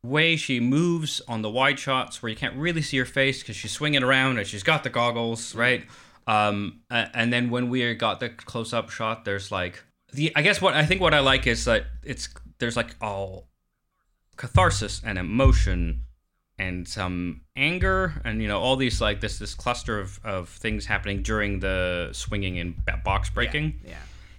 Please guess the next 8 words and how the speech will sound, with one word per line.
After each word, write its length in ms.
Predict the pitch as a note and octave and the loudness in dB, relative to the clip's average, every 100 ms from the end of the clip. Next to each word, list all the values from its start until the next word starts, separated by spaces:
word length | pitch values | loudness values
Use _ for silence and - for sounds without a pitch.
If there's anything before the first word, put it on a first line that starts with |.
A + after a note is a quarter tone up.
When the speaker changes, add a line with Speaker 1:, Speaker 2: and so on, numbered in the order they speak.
| - _ _ _ | -20 _ _ _
Speaker 1:
Um, 380 | A2 G#2 G2 - B2 | -2 0 -2 -8 0
but 160 | B2 | 2
before 400 | A#2 G2+ D3 C#3+ | 2 2 4 6
that, 320 | C#3+ C#3+ A#2+ B2 | 6 4 4 2
there's, 240 | A#2 - | 2 4
like, 200 | A2+ - | 2 4
a 320 | G#2+ G2+ F#2+ - - | 4 4 0 -6 -10
contemplative 1200 | - G#2 - A#2 A#2 A#2 A2 G#2+ G#2 G2 - - | -8 -6 2 2 2 0 4 4 2 -2 -6 -10